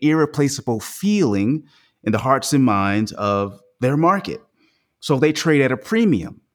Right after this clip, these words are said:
right? They don't have to have the best products or the lowest prices because they allow us to feel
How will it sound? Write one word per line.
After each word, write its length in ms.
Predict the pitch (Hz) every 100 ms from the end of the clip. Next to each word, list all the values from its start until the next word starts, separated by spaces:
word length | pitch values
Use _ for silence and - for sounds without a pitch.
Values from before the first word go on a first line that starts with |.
| _ _ _ _ _
right? 180 | 113 131
They 80 | 143
don't 120 | 170
have 240 | 151 214
to 100 | 175
have 160 | 131 95
the 80 | 92
best 260 | 92 -
products 460 | - 87 87 - - _ -
or 260 | 147 247 233
the 120 | 165
lowest 360 | 117 92 92
prices 500 | - 90 87 101 104 - - -
because 520 | 123 - - 147 143
they 160 | 143 131
allow 340 | 120 117 113
us 100 | 104
to 180 | - 110
feel 1000 | - - - - 196 175 101 80 80 107